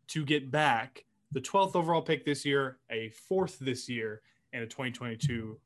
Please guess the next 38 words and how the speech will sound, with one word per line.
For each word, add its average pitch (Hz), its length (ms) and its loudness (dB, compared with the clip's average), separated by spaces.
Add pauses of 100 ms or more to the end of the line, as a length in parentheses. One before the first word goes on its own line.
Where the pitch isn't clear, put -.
first - 340 -10
pick. - 280 -20 (1400)
That's 113 180 -6
what 104 80 -10
went 90 140 -10
down. - 160 -16 (520)
Uh, 50 220 -8 (460)
yeah. 131 180 -2 (240)
So, 151 480 4 (300)
uh, 135 280 4
I 135 200 4
will 151 100 4
take 151 220 0
the 131 80 -14
time 143 340 0
to 135 60 -2
go 135 260 2
on 131 120 0
a - 20 -2
little, 131 420 -4
a 127 100 -8
spiel 156 540 0 (260)
because, 127 460 -2
uh, 120 60 -2
I, 117 560 -2
I 120 40 -2
know 117 520 -2 (260)
a 127 80 -6
lot 131 160 2
of 123 60 -6
people 139 260 -2
that 127 140 0
I, 120 340 0
uh, 117 320 -6 (480)
work 135 220 -2
with, 127 400 -4 (120)
uh, 117 460 0 (240)
writing 127 420 0